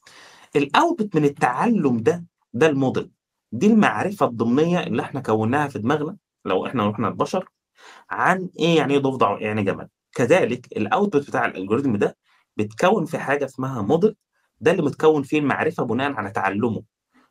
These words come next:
وحسب جودة تعلمه، إذا كان تعل-، تعليمه، آه، حكومي ولا تعليم، آه،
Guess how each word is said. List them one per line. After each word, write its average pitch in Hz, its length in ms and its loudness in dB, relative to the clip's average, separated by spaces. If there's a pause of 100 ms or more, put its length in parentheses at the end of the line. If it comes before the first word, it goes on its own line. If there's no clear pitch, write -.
(120)
وحسب - 460 -2
جودة 196 500 4
تعلمه، 104 520 -2
إذا 104 120 -4
كان 131 220 -4
تعل-، 101 480 -4
تعليمه، 104 440 -2 (440)
آه، 85 340 -2
حكومي 135 480 2
ولا 98 200 2
تعليم، 98 600 0
آه، - 380 -8